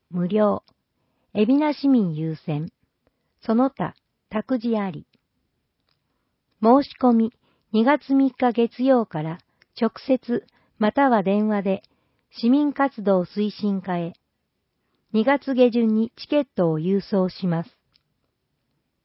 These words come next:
講演テーマ、健康は笑いから、人生は楽しく面白く。小さな写真、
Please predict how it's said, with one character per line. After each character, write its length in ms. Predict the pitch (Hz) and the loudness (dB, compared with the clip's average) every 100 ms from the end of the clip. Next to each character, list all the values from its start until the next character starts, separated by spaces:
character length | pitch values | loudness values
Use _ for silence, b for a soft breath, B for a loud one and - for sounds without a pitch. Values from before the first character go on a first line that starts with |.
| _ _ _ _ _ _ _ _ | _ _ _ _ _ _ _ _
講 280 | - 294 311 | 4 6 8
演 260 | 302 285 262 | 6 2 0
テ 280 | 285 262 | 2 2
ー 20 | 180 | 2
マ、 200 | 151 - _ _ _ _ _ _ | -6 -14 _ _ _ _ _ _
健 220 | - 285 285 | 0 0 0
康 120 | 285 | 4
は 300 | 269 262 254 | 4 6 4
笑 320 | 226 220 220 | 2 0 -2
い 20 | |
か 180 | - 196 | -4 -6
ら、 160 | 185 - _ _ _ 208 | -6 -8 _ _ _ -6
人 200 | 285 320 - | -4 -4 -4
生 200 | 214 175 | -4 -2
は 180 | 156 - | -6 -8
楽 260 | 190 233 294 | -4 -2 -2
し 160 | - | -4
く 180 | - 160 - | -8 -6 -4
面 240 | 196 277 | -2 -2
白 280 | - 254 190 | -2 0 -2
く。 240 | - 139 _ _ _ _ _ _ _ _ _ _ _ _ _ _ _ | -2 -16 _ _ _ _ _ _ _ _ _ _ _ _ _ _ _
小 220 | 330 349 | -2 -2
さ 180 | - 226 | -2 -2
な 120 | 185 | -2
写 200 | 180 170 | -4 -6
真、 360 | - 196 180 | -6 -6 -6